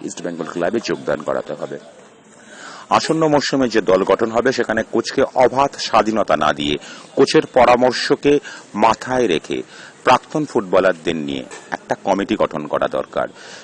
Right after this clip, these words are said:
সেই প্রাক্তন ফুটবলারদের মধ্যে থাকতে পারেন মনোরঞ্জন ভট্টাচার্য, বিকাশ পাজি, সমরেশ চৌধুরী, ভাস্কর গাঙ্গুলির মতো ফুটবলাররা।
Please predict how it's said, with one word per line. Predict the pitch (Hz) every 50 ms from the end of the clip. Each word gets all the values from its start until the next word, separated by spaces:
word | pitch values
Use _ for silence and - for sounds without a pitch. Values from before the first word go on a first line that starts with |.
| - -
সেই | - 127
প্রাক্তন | - - 127 120 - - 151 139
ফুটবলারদের | - - 135 120 113 127 120 123 120 113 123 120 98
মধ্যে | 90 78 71 - - 73 65 64 - - - - - - -
থাকতে | 117 110 - - - 104
পারেন | - 110 110 113 113 113 110 - - 92
মনোরঞ্জন | 87 90 85 82 87 85 80 82 78 78
ভট্টাচার্য, | 76 82 78 - - 85 - - 101 98 85 - - 110 107 107 - - - -
বিকাশ | 78 73 85 78 - 82 76 - -
পাজি, | - 92 87 82 82 95 104 110 107 - - - - - - - -
সমরেশ | - - 104 90 82 80 78 78 73 - -
চৌধুরী, | - 95 87 95 87 98 104 107 110 113 - - - - - - - -
ভাস্কর | 92 101 98 - - - 92 80
গাঙ্গুলির | 73 73 73 76 78 76 85 87 104 87 87
মতো | 80 76 - 76
ফুটবলাররা। | - - 71 65 65 71 69 69 69 67 64 69 67